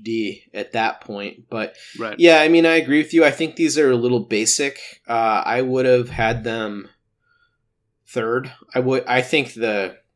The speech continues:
Speaker 1: the tacky seventies ones are actually worse than these, um, but I don't like them.
Speaker 2: Yeah. And the worst of the worst,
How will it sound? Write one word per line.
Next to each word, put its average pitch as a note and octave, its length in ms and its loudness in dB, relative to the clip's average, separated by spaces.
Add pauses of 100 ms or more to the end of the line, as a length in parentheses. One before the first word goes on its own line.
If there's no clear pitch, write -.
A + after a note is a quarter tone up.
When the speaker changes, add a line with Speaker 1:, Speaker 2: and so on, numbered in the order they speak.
Speaker 1:
the G2+ 140 -2
tacky A2 420 -4
seventies A2+ 540 -6
ones A#2 240 -6
are G2+ 100 -2
actually G2+ 340 -6
worse F#2+ 600 -6 (100)
than G#2 180 -10
these, G#2+ 480 -8 (340)
um, G2+ 500 -14
but F3 120 2
I F3+ 40 8
don't A2+ 260 6
like A2+ 240 -4
them. F#2 240 -14 (920)
Speaker 2:
Yeah. G#2+ 200 -8 (1600)
And D3 160 -2
the C3+ 40 4
worst D#3+ 380 2
of D3 60 -8
the C#3 80 0
worst, A#2+ 560 -4